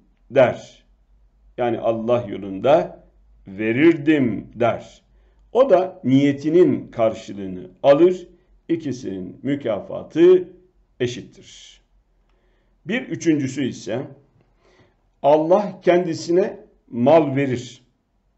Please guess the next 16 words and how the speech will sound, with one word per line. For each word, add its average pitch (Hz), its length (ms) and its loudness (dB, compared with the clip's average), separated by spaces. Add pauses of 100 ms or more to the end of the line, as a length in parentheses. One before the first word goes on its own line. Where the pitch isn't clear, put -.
(120)
fakat - 460 -6
ilim 143 300 2
vermez. 98 640 -6 (460)
Bu 202 180 -6
kimse 131 560 -4 (300)
malı 151 380 2
rastgele 127 920 -4 (380)
çarçur 139 680 -2 (120)
eder, 151 640 0 (300)
sağa - 600 -2
sola 104 640 -12
harcar 151 800 2 (540)
ve 151 380 0 (400)
Allah'tan 139 760 0
da 147 360 -2 (320)
sakınmaz. - 960 -8